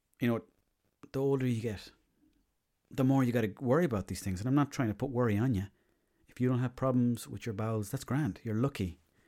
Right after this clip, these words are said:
You're one of the small few. Congrats. But, um,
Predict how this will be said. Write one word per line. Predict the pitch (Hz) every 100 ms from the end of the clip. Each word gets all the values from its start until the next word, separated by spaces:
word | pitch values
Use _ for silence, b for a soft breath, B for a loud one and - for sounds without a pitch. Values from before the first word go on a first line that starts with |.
| B B B B
You're | 123
one | 113 123
of |
the | 117
small | - 131 123
few. | 131 120 117 101 92
Congrats. | - 107 113 110 - - _ _ _ _ _ _ _ _ _ _ _ _ _ _ _ _ _ _ -
But, | 107 -
um, | 104 101 92